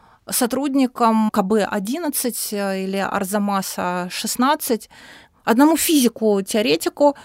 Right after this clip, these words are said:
работавшему в К Б одиннадцать, пришла в голову мысль о том, как можно проверить качество бомбы до того, как она взорвется.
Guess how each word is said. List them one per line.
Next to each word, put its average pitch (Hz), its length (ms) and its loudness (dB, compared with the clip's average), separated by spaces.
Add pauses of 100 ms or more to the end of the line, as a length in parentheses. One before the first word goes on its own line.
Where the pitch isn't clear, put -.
(140)
работавшему 220 760 2
в 202 360 0
К 226 120 -2
Б 202 180 0
одиннадцать, 233 540 -2
пришла 220 540 2
в 202 100 -6
голову 214 600 0
мысль 233 420 0
о 208 140 0
том, 247 340 0
как 226 340 -2
можно 220 380 2
проверить 214 840 -4
качество 190 760 -2
бомбы 269 600 2 (120)
до 240 240 2
того, 226 400 0
как 208 320 -2
она 190 540 0
взорвется. 202 720 -4